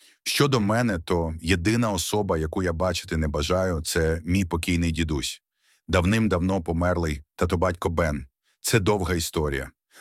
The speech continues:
Будь ласка, віднеси несподіване бажання на рахунок дитячої допитливості. Але я не можу не скористатися нагодою. Я просто маю піти на цю коротку оглядову прогулянку і дізнатися про те, хто складає мені компанію в рядах кліток.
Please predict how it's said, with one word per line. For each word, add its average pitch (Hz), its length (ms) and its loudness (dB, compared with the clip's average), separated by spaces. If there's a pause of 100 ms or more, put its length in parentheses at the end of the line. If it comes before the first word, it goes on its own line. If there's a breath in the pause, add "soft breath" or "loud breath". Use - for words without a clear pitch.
(120)
Будь 92 120 4
ласка, 92 560 0
віднеси 92 520 0
несподіване 90 640 0
бажання 85 460 0
на 82 120 0
рахунок 82 360 -2
дитячої 85 480 0
допитливості. 78 720 -4 (420 soft breath)
Але 87 260 4
я 95 180 4
не 95 120 2
можу 90 300 0
не 80 100 0
скористатися 80 760 -2
нагодою. 73 520 -2 (380 soft breath)
Я 95 120 4
просто 90 360 0
маю 85 340 2
піти 80 320 0
на 69 140 -2
цю - 160 -4
коротку 87 460 0
оглядову 80 440 0
прогулянку 78 720 0 (340)
і 107 100 4
дізнатися 85 680 0
про 73 180 -4
те, 85 340 0 (220)
хто - 320 0
складає 82 460 0
мені 78 220 -2
компанію 78 520 -2
в 76 40 -2
рядах 76 280 -2
кліток. 71 500 -6